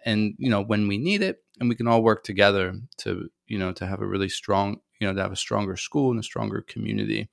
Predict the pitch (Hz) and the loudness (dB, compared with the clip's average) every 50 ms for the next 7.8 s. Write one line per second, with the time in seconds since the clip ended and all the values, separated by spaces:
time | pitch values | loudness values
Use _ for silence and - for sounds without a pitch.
0 | _ - 139 123 - 143 - - - 123 117 113 113 110 107 104 - 107 98 98 | _ 0 2 4 4 4 4 8 8 10 12 12 12 10 8 6 6 4 4 4
1 | 98 - - _ - - - 95 - - 101 98 107 92 95 90 87 - - - | 4 2 -2 _ -10 -8 -8 -4 -2 0 2 2 4 6 6 4 4 4 4 4
2 | 92 - - - 104 98 92 98 104 98 98 95 90 - - _ _ _ - 98 | 4 4 2 -2 -4 -6 -6 -4 -4 -2 -2 -2 -2 -4 -8 _ _ _ -8 -6
3 | 98 98 101 101 - - 101 98 98 95 98 - - 113 113 - - 107 101 - | -4 -4 -4 -4 -4 -4 -2 -2 -2 -2 -4 -4 -2 -2 -2 -2 -2 -2 -4 0
4 | - 175 170 165 160 - - 165 180 214 220 - - 190 170 147 - 143 131 127 | 6 8 10 10 10 8 4 2 0 0 2 4 6 6 6 6 6 6 8 8
5 | 123 123 120 - - 117 110 - - - 156 156 147 - 123 113 107 107 - - | 8 8 6 2 0 0 2 2 4 6 6 6 6 6 4 4 4 2 0 0
6 | 120 120 127 139 147 147 131 120 113 113 107 101 - - - 135 131 113 120 110 | 2 2 2 4 4 4 6 6 8 8 6 6 4 2 4 4 4 6 4 2
7 | 101 - 135 131 131 - - - 110 104 101 98 95 98 107 | 2 2 2 2 2 2 2 2 2 2 2 2 0 -2 -4